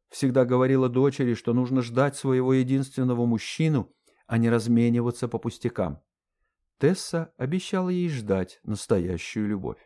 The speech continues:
Она сомневалась, что мужчина, прижимающийся к ней сзади, ее вторая половинка – но ее определенно никому еще так сильно не влекло.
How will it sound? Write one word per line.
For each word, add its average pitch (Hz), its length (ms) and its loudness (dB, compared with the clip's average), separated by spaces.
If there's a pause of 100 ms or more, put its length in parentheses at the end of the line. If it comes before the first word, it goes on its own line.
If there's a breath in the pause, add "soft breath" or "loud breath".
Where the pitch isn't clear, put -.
(1040)
Она 170 220 2
сомневалась, 170 760 2 (360)
что - 260 0
мужчина, 135 760 0 (420)
прижимающийся 127 1000 2
к - 100 -8
ней 120 180 2
сзади, 107 600 -2 (220)
ее 147 340 -2
вторая 135 360 0
половинка – 127 720 -2 (400)
но 123 100 2
ее 127 480 4
определенно 135 1080 2
никому 139 680 2
еще 127 240 -4
так 104 220 -4
сильно 117 300 -2
не 113 120 0
влекло. 110 500 -6